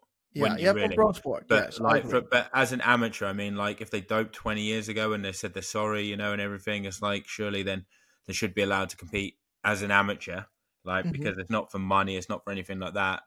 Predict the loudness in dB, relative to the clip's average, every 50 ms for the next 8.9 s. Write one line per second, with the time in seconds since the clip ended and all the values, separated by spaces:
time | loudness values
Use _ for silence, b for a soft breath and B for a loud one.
0 | _ _ -6 -4 -4 -4 -4 -4 -4 -6 -6 -6 -6 -6 -6 -4 -4 -2 -2 -2
1 | -4 -6 -6 -6 -4 -2 0 0 0 0 0 0 0 2 0 0 0 -2 -8 -10
2 | -12 -8 -4 -4 -4 -4 -2 -4 -4 -2 0 -2 -2 -2 -2 -6 -8 -6 -2 -2
3 | 0 -2 -2 -4 -6 -6 -2 0 2 2 2 0 -4 -8 -8 -10 -12 -14 -6 -6
4 | -4 -4 -2 -4 -2 -2 -4 -2 -2 -4 -6 -6 -8 -14 -12 -10 -10 -10 -8 -10
5 | -6 2 4 4 4 2 -2 -10 -14 -12 -6 -6 -4 -4 -2 -2 -2 -2 -2 -4
6 | -10 -6 -2 -2 -2 -2 -4 -6 -6 -8 -8 -6 -6 -6 -6 -6 -12 -16 b b
7 | b b b b b b b 0 2 4 4 4 4 2 0 -2 -6 _ _ -6
8 | -4 -4 -2 -4 -4 -4 -2 0 0 2 2 0 0 -2 -4 -6 -10